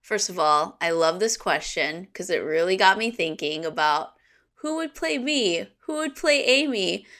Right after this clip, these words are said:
how would our <laughs> story play out? Um,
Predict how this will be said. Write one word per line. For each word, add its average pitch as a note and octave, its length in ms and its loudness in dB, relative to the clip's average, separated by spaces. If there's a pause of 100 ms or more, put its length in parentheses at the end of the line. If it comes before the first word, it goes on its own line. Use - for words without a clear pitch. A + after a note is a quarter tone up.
(120)
how C#4 260 4
would D4+ 100 4
our C#4+ 140 6
<laughs> - 100 4
story D4 320 8
play C#4 480 8
out? B3+ 540 8 (880)
Um, G#3 480 8